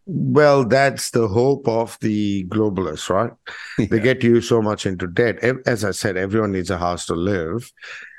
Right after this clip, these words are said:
Speaker 1: Um, the question is, do you own it outright?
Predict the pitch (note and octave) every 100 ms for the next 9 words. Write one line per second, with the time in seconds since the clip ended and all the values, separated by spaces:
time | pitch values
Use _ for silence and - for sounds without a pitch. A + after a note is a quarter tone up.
0 | _ - G2 G2 G2+ - G2 - A2 G#2+
1 | - G#2+ F#2+ G#2+ A2+ - - _ G2+ F#2+
2 | G2+ G2+ G#2 G#2+ G2+ G2+ G2+ - G2+ E3